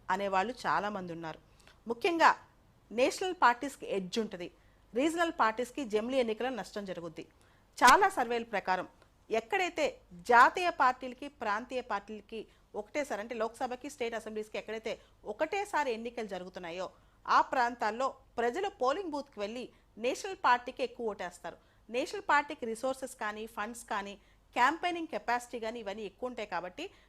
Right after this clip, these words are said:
వాళ్ళ సింబల్ కూడా నేషన్ వైడ్ క్యారీ అవుతుంది కాబట్టి, నేషనల్ ఇష్యూసే ఎక్కువ ప్రజల్లోకి వెళ్తాయి కాబట్టి, ఇప్పుడు రీజనల్ పార్టీస్ కానీ, రీజనల్ ఇష్యూస్ కానీ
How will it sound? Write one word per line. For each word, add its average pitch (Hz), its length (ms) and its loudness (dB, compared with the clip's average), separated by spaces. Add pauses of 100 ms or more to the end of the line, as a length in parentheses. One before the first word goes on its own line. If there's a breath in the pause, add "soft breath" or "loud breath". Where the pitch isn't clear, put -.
(180)
వాళ్ళ 240 160 0
సింబల్ 320 400 -2
కూడా 349 180 -2
నేషన్ 262 340 -8
వైడ్ 277 180 -6
క్యారీ 214 260 -4
అవుతుంది 196 280 -8
కాబట్టి, 190 360 -8 (320 soft breath)
నేషనల్ 330 380 -4
ఇష్యూసే 311 420 -6
ఎక్కువ - 220 -6
ప్రజల్లోకి 240 460 -8
వెళ్తాయి 190 260 -6
కాబట్టి, 185 380 -8 (400 soft breath)
ఇప్పుడు 262 540 -2 (260)
రీజనల్ 294 420 -4
పార్టీస్ 226 280 -4
కానీ, 254 260 -6
రీజనల్ 254 340 -8
ఇష్యూస్ 214 300 -10
కానీ 233 260 -8